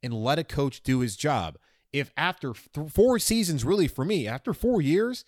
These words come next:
it's not moved in the right direction, they're not a playoff team, then fine, cut bait.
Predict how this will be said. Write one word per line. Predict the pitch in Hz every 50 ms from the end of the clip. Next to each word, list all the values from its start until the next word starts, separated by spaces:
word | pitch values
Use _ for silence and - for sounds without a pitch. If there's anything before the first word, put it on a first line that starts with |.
| _ _ _ _ -
it's | 170 - -
not | 143 160 180 208 226 214
moved | 151 151 175 214 196
in | 202
the | 185
right | 156 151 170 180 -
direction, | 139 135 165 185 - - 185
they're | 175
not | 170 180 180 175 -
a |
playoff | - 127 156 185 196 -
team, | - 226 220 226 226 226 233 _ _ _ _ _ _ -
then | 233 233 208
fine, | - _ - 208 247 277 254 175 120 101 -
cut | - - 220 - 110 107
bait. | - 180 208 160 98 -